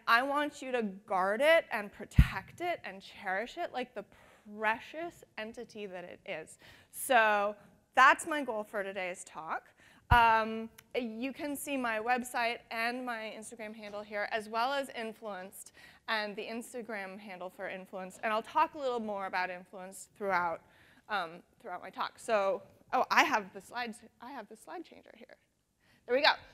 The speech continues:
So this is me and Sage. Um, <clears throat> I'll tell you a little bit about what I've spent the last eleven years doing. I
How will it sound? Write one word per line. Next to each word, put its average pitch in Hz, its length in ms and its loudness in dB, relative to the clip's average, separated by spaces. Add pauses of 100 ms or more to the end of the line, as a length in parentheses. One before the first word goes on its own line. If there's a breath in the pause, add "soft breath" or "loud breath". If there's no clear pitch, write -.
(120)
So - 80 -10
this 302 200 -2
is 320 100 -6
me 285 400 -2
and 220 240 -6
Sage. 175 400 -12 (380 loud breath)
Um, 240 440 6 (120)
<clears throat> 339 500 -2 (760)
I'll 285 120 6
tell 320 200 0
you 359 120 -4
a 349 60 -4
little 262 200 4
bit 247 180 2
about 202 480 2 (220)
what 214 260 0
I've 214 160 2
spent 214 220 -8
the 208 60 -14
last 190 320 -8
eleven 180 280 -6
years 175 220 -14
doing. - 380 -16 (100)
I 269 500 2